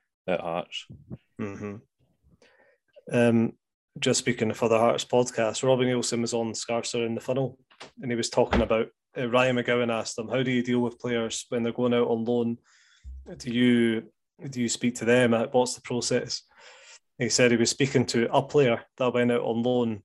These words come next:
Speaker 2: that was disappointed about going to League One. They were, they said that they were ready for Championship football. And he had to explain to them, "Well, you need to go somewhere, but you're gonna play week in, week out."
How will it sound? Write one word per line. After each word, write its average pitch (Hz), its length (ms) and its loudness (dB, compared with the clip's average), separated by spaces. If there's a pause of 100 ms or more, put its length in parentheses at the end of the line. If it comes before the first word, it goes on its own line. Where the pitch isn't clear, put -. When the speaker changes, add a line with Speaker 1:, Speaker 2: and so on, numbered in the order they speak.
(120)
Speaker 2:
that 123 160 -4
was 113 160 -6
disappointed 120 680 -4
about 117 220 -6
going 120 180 0
to 120 80 -4
League 117 240 -2
One. 117 320 0 (140)
They 123 160 -8
were, 117 120 -2
they 120 140 -2
said 113 300 -2
that 110 180 -2
they 113 80 -2
were 110 160 -2
ready 120 320 2
for 110 160 -10
Championship 117 720 -4
football. 120 480 -4 (540)
And 131 100 -8
he 117 60 -2
had 113 220 0
to 123 100 2
explain 127 360 2
to 127 60 2
them, 107 180 0
"Well, 110 120 -4
you 113 100 0
need 131 140 2
to 131 100 -2
go 131 140 0
somewhere, 113 440 -2 (120)
but 123 80 -6
you're 113 100 -4
gonna 107 160 -2
play 123 240 -4
week 113 280 -4
in, 113 120 -2
week 110 240 -6
out." 113 160 -6